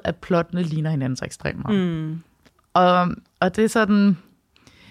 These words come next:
Speaker 1: jeg kan heller ikke helt finde ud af, hvor meget det er en del af genren, fordi noget, der også overrasker mig lidt, det er, at der er mange rom-, af de romancer, jeg så har læst, der faktisk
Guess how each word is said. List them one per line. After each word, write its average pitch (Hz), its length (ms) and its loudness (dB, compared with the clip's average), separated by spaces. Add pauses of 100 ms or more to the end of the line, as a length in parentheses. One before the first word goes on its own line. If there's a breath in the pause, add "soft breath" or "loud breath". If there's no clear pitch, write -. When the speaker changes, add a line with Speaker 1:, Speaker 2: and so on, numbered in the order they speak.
(100)
Speaker 1:
jeg 202 100 2
kan - 0 -
heller 285 160 6
ikke - 120 0
helt 285 120 0
finde 269 180 0
ud 269 80 2
af, 240 120 4
hvor 220 240 2
meget 202 300 4
det 208 60 2
er 208 40 4
en 196 60 2
del 202 240 0
af 180 60 0
genren, 175 360 0
fordi 185 180 0
noget, 196 380 2
der 240 80 0
også 214 240 0
overrasker 196 540 2
mig 170 120 -2
lidt, 185 380 -2
det 190 120 -4
er, 165 200 0
at - 180 -2
der 165 60 -2
er 156 60 -2
mange 156 420 0
rom-, 151 260 -2
af 151 100 -6
de 185 80 -2
romancer, 165 460 -2
jeg 139 140 -6
så 139 100 -8
har 139 100 -4
læst, 180 500 -4 (260 loud breath)
der 196 60 -2
faktisk 220 540 0